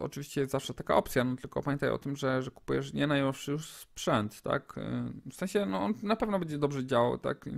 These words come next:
Nie będzie to jakichś większych problemów. E, możesz sobie spróbować. E, no, no, S siedem Edge jest bardziej taki spra-, sprawdzony dla ciebie, tak? Skoro miałeś S szóstkę, wiesz jak to wygląda, wiesz jak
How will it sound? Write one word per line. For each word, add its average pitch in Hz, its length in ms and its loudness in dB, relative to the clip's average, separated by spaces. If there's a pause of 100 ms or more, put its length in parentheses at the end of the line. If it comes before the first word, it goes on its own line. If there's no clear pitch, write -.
Nie 135 80 0
będzie 131 220 -2
to - 80 -6
jakichś 127 220 -4
większych 131 240 -4
problemów. 120 480 0 (960)
E, 127 320 0
możesz 131 320 -2
sobie 135 220 -4
spróbować. 120 640 2
E, - 240 -2
no, - 160 -2 (100)
no, 262 220 -2 (100)
S 226 140 2
siedem 226 240 2
Edge 220 180 4
jest 196 120 6
bardziej 185 260 2
taki - 200 -8
spra-, - 440 2
sprawdzony 180 500 8
dla 123 140 4
ciebie, 117 220 -2
tak? 127 180 0
Skoro 131 240 2
miałeś 123 480 2
S 131 140 -4
szóstkę, 139 440 0
wiesz 127 160 -2
jak 120 140 -4
to 123 100 -2
wygląda, 131 460 0
wiesz 120 200 -4
jak 117 100 -4